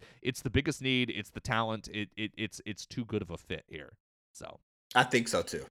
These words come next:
Speaker 2: That's, that, that's what I, that's what I hope happens.
Speaker 1: Mm-hmm.
Speaker 2: <laughs> You
Speaker 1: Uh,
Speaker 2: never know with that team.
Speaker 1: yeah,
Speaker 2: But
Speaker 1: right.
Speaker 2: that's what I hope happens.
Speaker 1: Giants back on the clock at seven. This is interesting. We've got two, uh, top ten picks for the Giants, two top ten picks for the Jets,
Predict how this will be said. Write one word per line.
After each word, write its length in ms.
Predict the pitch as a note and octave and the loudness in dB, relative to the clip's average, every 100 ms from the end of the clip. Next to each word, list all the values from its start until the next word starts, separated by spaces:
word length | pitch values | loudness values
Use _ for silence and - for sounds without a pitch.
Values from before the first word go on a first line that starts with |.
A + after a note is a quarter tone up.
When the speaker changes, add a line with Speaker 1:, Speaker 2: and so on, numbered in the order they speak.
| - | 2
Speaker 2:
That's, 160 | A#2 | 2
that, 280 | - D3+ D#3 - | 8 8 12 12
that's 220 | F#3+ F#3+ | 12 12
what 120 | E3+ | 12
I, 40 | D#3 | 12
that's 240 | E3 F#3 | 12 12
what 80 | G3 | 12
I 120 | F3 | 12
hope 300 | - D#3+ C3 | 12 12 12
happens. 560 | - F#2+ - D#2 - - _ _ _ _ F#2 | 6 4 4 -8 -10 -12 _ _ _ _ -14
Speaker 1:
Mm-hmm. 380 | F#2+ A2 D#3+ G#4+ | -14 -12 -10 -10
Speaker 2:
<laughs> 40 | - - - - - F3+ - E3+ - _ B2+ | -10 -14 -8 -4 -2 -2 4 2 2 _ 8
You 80 | C#3 | 10
Speaker 1:
Uh, 160 | D3 | 12
Speaker 2:
never 240 | D#3+ F#3 F#3+ | 12 12 12
know 160 | F#3 | 12
with 160 | E3 - | 12 12
that 180 | B2+ - | 10 10
team. 440 | A#2+ A2 A2+ A#2 - - | 4 2 -2 -6 -8 -8
Speaker 1:
yeah, 340 | A#2 B2 A2 F2+ | 0 4 4 6
Speaker 2:
But 40 | |
Speaker 1:
right. 100 | G2 | 8
Speaker 2:
that's 180 | B2 B2+ | 8 10
what 100 | C#3 | 10
I 120 | C#3 | 10
hope 280 | C3+ B2+ A#2+ A#2+ | 10 8 8 2
happens. 320 | - C3+ - _ - _ _ - | 2 0 -4 _ -20 _ _ -14
Speaker 1:
Giants 480 | G#2 D#3+ D3+ F#3 F3 | 2 6 8 6 6
back 260 | - E3 E3+ | 6 6 6
on 80 | D3+ | 2
the 80 | |
clock 300 | D3 D3+ C#3+ | 6 6 6
at 100 | C#3+ | 4
seven. 400 | - D3+ C#3+ C#3 | 2 8 8 6
This 160 | C#3+ G#3+ | 2 0
is 140 | C4 | 4
interesting. 480 | F#3 A#3 F3+ - D#3 | 4 4 -2 -2 -2
We've 120 | D3 C#3+ | 0 2
got 160 | C#3 - | 2 0
two, 540 | - A3 A#3+ A#3+ G#3 - _ _ - | -2 2 2 2 0 -6 _ _ 2
uh, 540 | C#3+ C#3 B2+ A2+ G2+ F2+ - - | 6 8 8 6 4 0 -8 0
top 220 | F3 D#3+ | 2 2
ten 180 | - D3+ | 2 2
picks 240 | C#3 C#3+ - | 2 2 -2
for 60 | |
the 80 | A2 | -4
Giants, 420 | G2+ C3+ C#3 - | 0 2 2 -2
two 140 | - C#3+ | -2 2
top 240 | C#3+ A2+ | 2 2
ten 180 | C3+ A#2+ | -2 -2
picks 200 | A#2 - | -2 -4
for 80 | G#2+ | -6
the 80 | F2 | -2
Jets, 460 | G2 - - - | 0 -2 -4 -18